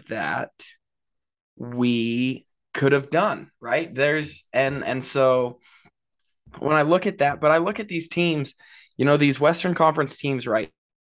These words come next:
now. So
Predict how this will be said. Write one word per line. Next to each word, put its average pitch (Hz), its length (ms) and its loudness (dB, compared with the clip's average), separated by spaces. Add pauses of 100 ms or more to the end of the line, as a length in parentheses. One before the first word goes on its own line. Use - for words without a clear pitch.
now. - 320 -10 (1800)
So 127 640 4